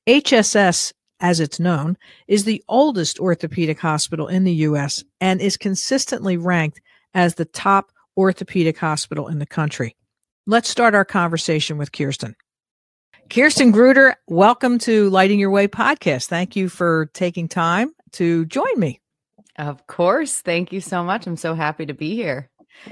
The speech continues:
Speaker 1: Yeah, it was great that we, uh, connected last week. And, um,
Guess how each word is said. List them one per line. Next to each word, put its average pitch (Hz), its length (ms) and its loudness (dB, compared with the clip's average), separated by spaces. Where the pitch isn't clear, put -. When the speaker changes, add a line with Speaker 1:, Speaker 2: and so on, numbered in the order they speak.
Speaker 1:
Yeah, 392 300 4
it 196 80 4
was 214 160 4
great 226 320 -2
that 196 140 -2
we, 196 260 -4
uh, 175 100 -2
connected 170 480 -6
last 156 280 -6
week. 156 260 -8
And, 143 180 -8
um, 156 400 -4